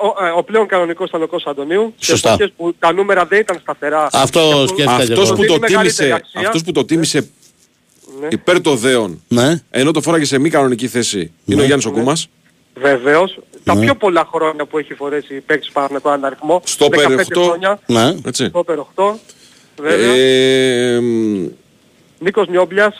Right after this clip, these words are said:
Speaker 3: Νίκ-, Νίκος
Speaker 1: Πάλι
Speaker 3: Νιόμπλιας,
Speaker 1: τα
Speaker 3: ναι.
Speaker 1: νούμερα
Speaker 3: Βέβαια, σε
Speaker 1: Νιόμπλιας
Speaker 3: μια
Speaker 1: που
Speaker 3: εποχή,
Speaker 1: κάνεις.
Speaker 3: ναι, σε μια εποχή που
Speaker 1: Δεν
Speaker 3: φοράγαν και
Speaker 1: ήταν.
Speaker 3: άλλα νούμερα.
Speaker 1: Βέβαια,
Speaker 3: Φοράγε
Speaker 1: βέβαια.
Speaker 3: το δεκατέσσερα ο κύριος Νιόμπλιας στον Παναθηναϊκό.
Speaker 1: Και
Speaker 2: Μμ.
Speaker 1: το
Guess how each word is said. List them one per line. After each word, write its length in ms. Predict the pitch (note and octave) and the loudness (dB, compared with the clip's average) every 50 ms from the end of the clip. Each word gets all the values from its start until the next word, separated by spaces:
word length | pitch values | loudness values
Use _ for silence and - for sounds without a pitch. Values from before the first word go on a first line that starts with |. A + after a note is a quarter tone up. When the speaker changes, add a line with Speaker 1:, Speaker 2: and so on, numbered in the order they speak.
| - - | -18 -4
Speaker 3:
Νίκ-, 220 | - B2+ C3+ B2+ G#2 - | -2 -2 -2 -2 -2 -4
Νίκος 100 | B2+ A#2 - | -2 0 2
Speaker 1:
Πάλι 120 | E2+ - A2 | 2 2 2
Speaker 3:
Νιόμπλιας, 300 | A#2+ A#2+ A#2 A#2 G2 F2+ | 2 2 0 0 0 0
Speaker 1:
τα 100 | G2+ A#2 | -2 -2
Speaker 3:
ναι. 60 | A#2+ | -4
Speaker 1:
νούμερα 360 | A#2 - D3+ D3+ D3 D#3 D3 D3 D3+ D3 C#3+ | -4 -6 -8 -6 -4 -4 -4 -4 -6 -4 0
Speaker 3:
Βέβαια, 200 | C#3+ D#3+ F3 F3+ | 2 4 4 4
σε 60 | E3 | 4
Speaker 1:
Νιόμπλιας 200 | E3+ D3+ D3+ D#3+ F3+ | 2 2 2 2 2
Speaker 3:
μια 80 | F3 | 2
Speaker 1:
που 80 | - D#3 | 2 2
Speaker 3:
εποχή, 200 | C#3+ - - D#3+ | 0 0 0 -2
Speaker 1:
κάνεις. 140 | E3 - - _ | -2 -4 -4 _
Speaker 3:
ναι, 200 | - C#3 D#3 C#3 | -4 -2 -2 0
σε 120 | - C3 | 0 0
μια 120 | C3+ D3 D#3+ | 0 0 0
εποχή 340 | D#3 B2+ D3 B2+ - E3 | 2 0 -2 0 0 -4
που 120 | - D#3 D#3 D#3 D#3 D#3 D3+ D3+ D3+ D3+ D3+ D3+ D3+ D3+ D3 | -2 0 0 2 4 4 4 4 4 4 4 4 4 2 2
Speaker 1:
Δεν 80 | C#3+ | 0
Speaker 3:
φοράγαν 320 | B2+ A#2+ C#3+ D3+ D#3 D#3+ D#3+ | 0 0 0 2 2 2 2
και 120 | D#3 - E3 | 2 2 2
Speaker 1:
ήταν. 60 | E3+ | 2
Speaker 3:
άλλα 120 | E3 D3 C3 | 2 2 0
νούμερα. 340 | A#2 G#2 G2 F2+ F2 E2 - _ _ | -2 -2 -2 -4 -4 -6 -10 _ _
Speaker 1:
Βέβαια, 180 | D#3 F3+ G3+ G3 D#3 B2 A#2+ _ _ _ | -2 -2 -2 -2 -2 -6 -14 _ _ _
Speaker 3:
Φοράγε 180 | - D3 C3 C#3 | -4 -2 0 0
Speaker 1:
βέβαια. 80 | - | 2
Speaker 3:
το 60 | B2 C3 | 2 0
δεκατέσσερα 600 | B2 A#2+ A#2 G#2 - C#3 C#3 C#3 C#3 B2 A#2 A2 | 0 0 0 0 0 -2 -2 -2 -2 -2 0 0
ο 400 | G#2+ G#2 G2+ G2+ G2+ G2 F#2+ F#2 | 0 0 0 0 -2 -2 -4 -4
κύριος 240 | - A#2+ A2+ G#2 | -4 -4 -2 -2
Νιόμπλιας 340 | G2+ A2 C3+ C3 B2+ B2 A2 | -2 -2 -2 0 0 -2 -2
στον 120 | - G#2+ A2 | -2 -2 -2
Παναθηναϊκό. 880 | G#2 G2 F#2 F2+ F#2 F2+ F2+ F2+ C#3 D#3 D#3 D3+ D3 C#3+ C#3+ C3+ C3 - | -4 -4 -4 -6 -6 -6 -4 -2 0 0 2 2 2 2 0 -2 -4 -4
Speaker 1:
Και 160 | - G2+ G2 F#2+ | -2 0 0 2
Speaker 2:
Μμ. 60 | F2+ | 2
Speaker 1:
το 280 | E3 D#3 C#3+ C3+ C3+ | 2 2 2 2 2